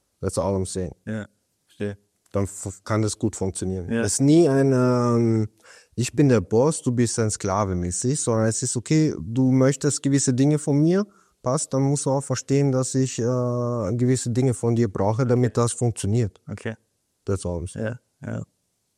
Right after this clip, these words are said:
Speaker 1: Aber du, auf was genau beziehst du dich?
Speaker 2: Ich fand das einfach witzig, wie ich, ähm, weil ich kenn so dein Insta einfach und ich kenn auch so dich bisschen.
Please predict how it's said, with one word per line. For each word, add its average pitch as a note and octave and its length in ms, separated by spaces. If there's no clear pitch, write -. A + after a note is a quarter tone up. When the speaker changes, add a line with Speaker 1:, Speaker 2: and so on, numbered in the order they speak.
Speaker 1:
Aber G#2+ 340
du, A2 340
auf A#2+ 160
was F3+ 200
genau C#3+ 300
beziehst C#3+ 460
du F#2 60
dich? E2 160
Speaker 2:
Ich F#2+ 160
fand D3+ 280
das C#3 120
einfach C#3 340
witzig, C#3 760
wie B2+ 380
ich, - 180
ähm, A#2+ 500
weil B2 140
ich B2 120
kenn D#3+ 180
so E3 80
dein A#2 180
Insta C3 480
einfach C3 280
und A#2+ 140
ich A2+ 100
kenn B2+ 200
auch A#2+ 100
so - 140
dich D#3 260
bisschen. D3 400